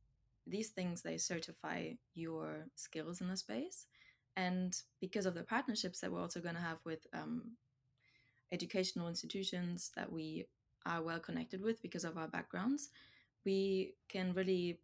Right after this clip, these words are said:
give credibility to those, like, roles and badges. And in the end, where it's gonna lead is that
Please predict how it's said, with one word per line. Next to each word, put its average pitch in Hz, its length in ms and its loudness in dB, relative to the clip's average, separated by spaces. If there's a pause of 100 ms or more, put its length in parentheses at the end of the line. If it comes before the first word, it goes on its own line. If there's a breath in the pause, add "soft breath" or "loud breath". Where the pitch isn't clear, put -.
(200)
give 180 180 2
credibility 165 580 0
to 160 140 -6
those, 160 360 0 (120)
like, 151 140 -8
roles 160 260 0
and 160 100 -2
badges. - 440 -6 (480 soft breath)
And 175 440 0 (760)
in 185 120 8
the 175 120 8
end, 202 400 4 (560)
where 180 300 8
it's 165 140 -2
gonna 170 220 0
lead 190 300 2
is 165 140 -4
that 160 400 0